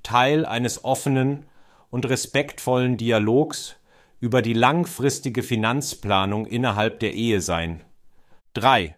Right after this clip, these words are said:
Setzen Sie klare Grenzen zwischen Familie und Unternehmen.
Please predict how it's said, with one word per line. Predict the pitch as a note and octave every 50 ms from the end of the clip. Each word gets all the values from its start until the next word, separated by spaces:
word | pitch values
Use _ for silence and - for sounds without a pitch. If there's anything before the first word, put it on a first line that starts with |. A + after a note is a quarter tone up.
| _ _ _ _ _ _ _ _ _ _ _ _ _ _ _ _ _ _ _ _ _ _ _ _ _ _
Setzen | - - C3+ D3+ - - F3 D#3+
Sie | C3 D3+ D#3+
klare | D#3 - C3+ C3+ C#3 D3+ C#3+ D#3+ D3+
Grenzen | - - A#2+ B2+ C3+ D3 D3 - - D3+ D3+ D#3
zwischen | D#3 - - B2+ B2+ - - A#2
Familie | - - A2 G#2 G2+ G#2 A2+ B2 C#3 C#3 C#3 D3 D3+
und | - C3+ C3+ C3+
Unternehmen. | - C#3+ C3 A#2+ B2+ B2+ B2 B2 A#2 G#2+ F#2+ F2 E2 D#2+ E2